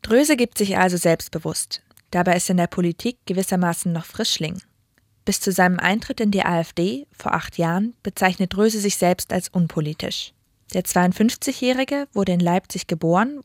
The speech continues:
wo er nach dem Schulabschluss eine Ausbildung zum Restaurantfachmann anfing. Neunzehnhundertneunundachtzig floh er über die offene Grenze Ungarns aus der D D R in den Westen. In Hamburg qualifizierte er sich dann zum Hotelkaufmann.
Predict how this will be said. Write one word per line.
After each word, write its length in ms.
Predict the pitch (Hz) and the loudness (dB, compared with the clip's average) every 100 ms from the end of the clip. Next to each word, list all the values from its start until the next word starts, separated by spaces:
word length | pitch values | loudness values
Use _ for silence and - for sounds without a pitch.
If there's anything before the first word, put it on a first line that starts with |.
| _ | _
wo 120 | 196 | 0
er 40 | 190 | 2
nach 140 | 190 | 2
dem 140 | 190 | 0
Schulabschluss 640 | 190 233 233 226 - 214 - | 0 2 2 2 0 0 -2
eine 260 | - 185 - | -2 0 2
Ausbildung 460 | 190 - 196 185 | 0 2 2 2
zum 160 | - 180 | -2 -2
Restaurantfachmann 840 | 170 - 165 156 156 160 - 156 | -2 -2 -2 -2 -4 -6 -6 -6
anfing. 500 | - 156 - - - - _ _ - - _ _ _ | -4 -6 -6 -8 -8 -12 _ _ -20 -20 _ _ _
Neunzehnhundertneunundachtzig 1400 | 185 185 190 190 185 185 196 190 - - - - - _ | 0 2 2 4 4 4 4 2 0 -4 -6 -8 -8 _
floh 240 | - - 202 | -8 0 2
er 100 | - | 4
über 140 | 185 | 2
die 140 | 180 - | 2 2
offene 300 | 196 208 190 | 2 0 2
Grenze 320 | 175 180 - | 0 0 0
Ungarns 520 | 214 240 240 233 - | 2 4 2 2 -2
aus 180 | - 180 | -4 -2
der 140 | 190 | 0
D 100 | 185 | 2
D 120 | 180 180 | 2 2
R 220 | 185 190 | 4 4
in 100 | 185 | 4
den 160 | 185 160 | 4 2
Westen. 480 | 151 - - 165 - _ _ _ _ | -2 -6 -6 -8 -10 _ _ _ _
In 120 | 170 165 | -2 2
Hamburg 340 | 180 233 285 - | 4 4 0 -6
qualifizierte 640 | - 202 202 208 - 220 - | 0 2 2 2 4 4 4
er 120 | 196 | 0
sich 120 | 196 | 2
dann 220 | 190 190 | 2 0
zum 160 | - 190 | 2 0
Hotelkaufmann. 880 | 185 165 160 - 160 - - 175 | 0 0 -2 0 -2 -2 -4 -4